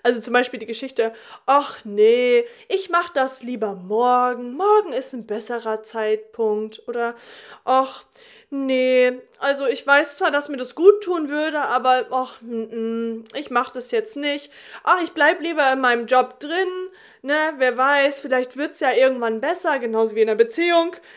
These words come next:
„Ich bleib lieber in der Beziehung drin, bevor ich alleine bin.“ Äh, Gott, oh Gott, oh Gott, oh Gott.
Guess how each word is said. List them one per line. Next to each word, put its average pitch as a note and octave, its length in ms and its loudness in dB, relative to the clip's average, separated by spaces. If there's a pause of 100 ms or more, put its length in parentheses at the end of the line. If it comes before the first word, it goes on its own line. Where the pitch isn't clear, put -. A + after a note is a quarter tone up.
(100)
„Ich D4 160 -4
bleib C4 240 4
lieber C4 240 -2
in A#3+ 80 -2
der A#3+ 80 0
Beziehung A#3+ 400 -4
drin, E4+ 240 0
bevor C4 300 0
ich A3 120 -2
alleine E4 440 4
bin.“ E4+ 320 -4 (680)
Äh, A3 760 0 (180)
Gott, G3 240 -2
oh G#3+ 40 -12
Gott, - 220 -8
oh - 60 -14
Gott, - 220 -14
oh - 40 -10
Gott. - 280 -20